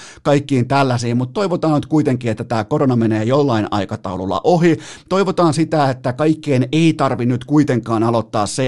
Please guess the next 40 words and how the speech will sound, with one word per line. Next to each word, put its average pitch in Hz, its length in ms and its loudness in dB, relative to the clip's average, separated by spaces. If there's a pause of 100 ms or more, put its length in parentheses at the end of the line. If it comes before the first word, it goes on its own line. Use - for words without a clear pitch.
(140)
S-ammattilaisuutta, 127 880 -2
vaikka 226 300 -2 (520)
siellä - 240 -4
olisi 330 120 0
tällä 180 220 0
hetkellä 139 280 -2
kyllä 139 180 0
urku 135 380 2
auki, 113 320 2
siellä 123 160 0
on 113 80 2
tällä 131 220 0
hetkellä, 123 480 0 (320)
nimittäin 165 480 2
mä 247 80 0
oon 277 100 2
kattonut 170 340 2
nyt 156 180 4
muun 156 200 6
muassa 120 260 2
vaikka 120 260 0
maailman 117 440 6
top 123 320 0
kymppiä, 117 520 2
top 123 260 -2
kahtakymppiä, 127 680 0
siellä 226 180 -2
vaihtuu 151 340 0
koko 127 320 0
ajan 98 220 0
kärki, 110 480 -2 (340)
joten 147 280 0
ei 208 140 2
muuta 151 240 2
kuin 120 120 -6
C 139 120 -4 (200)
S-joukkueita 110 560 -2
kasaa. 113 460 -2 (280)
Itse 427 220 -6
asiassa 247 380 -6